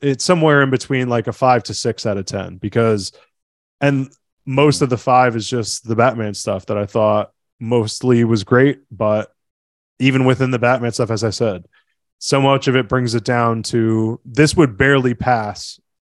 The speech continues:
if I was teaching. This would be, like, a barely passing grade. Yeah, sadly, I can't recommend it, 'cause I agree. It's just, it's not enough to see in theaters. I would recommend watching it at home. Um, I do, I will say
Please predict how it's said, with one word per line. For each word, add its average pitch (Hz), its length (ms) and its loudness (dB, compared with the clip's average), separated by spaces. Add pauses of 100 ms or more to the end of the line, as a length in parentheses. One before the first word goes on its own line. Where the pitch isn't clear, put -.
(140)
if 107 100 -10
I 127 100 2
was 120 160 0
teaching. 101 460 -6
This 107 180 -6
would 117 80 -2
be, 120 100 2
like, 113 200 4
a 110 80 0
barely 107 360 0
passing 98 400 -8
grade. 90 260 -8 (840)
Yeah, 156 260 4
sadly, 143 500 0
I 123 380 -2
can't 131 200 0
recommend 120 440 -2
it, 110 160 -2 (360)
'cause 110 120 -4
I 113 120 2
agree. 113 300 -2
It's 104 220 -8
just, 113 240 -8
it's 127 240 -12
not 131 220 2
enough 123 480 -2 (680)
to 123 260 -4
see 131 240 -4
in 120 120 -6
theaters. 131 440 -2
I 143 140 0
would 170 100 2
recommend 170 400 2
watching 139 340 0
it 131 60 -4
at 113 80 -4
home. 127 400 -6 (280)
Um, 110 600 -4 (540)
I 147 100 2
do, 220 220 2
I 156 140 2
will 208 160 6
say 185 380 0